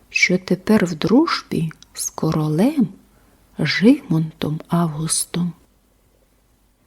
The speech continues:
«А, бачиш, княже», засміявся Карпо, «нема що,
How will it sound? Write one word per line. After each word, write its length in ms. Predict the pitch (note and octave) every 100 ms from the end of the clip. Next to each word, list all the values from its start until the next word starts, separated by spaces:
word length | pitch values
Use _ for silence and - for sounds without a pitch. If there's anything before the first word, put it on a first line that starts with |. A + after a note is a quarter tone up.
| _ -
«А, 320 | A3+ C#4 C#4
бачиш, 1000 | G3 F3 C4 D4 C#4+ - C4 - - -
княже», 720 | - E3+ F#3 G3+ F#3 - F3 F3 -
засміявся 880 | - F3+ - F3 F3+ F#3 - -
Карпо, 580 | F#3 - G3 - - F#3+ G3+ _ _ _ _ _ _ _
«нема 440 | C4 C#4+ D#4 D4 D4+
що, 560 | - - - G#3 C4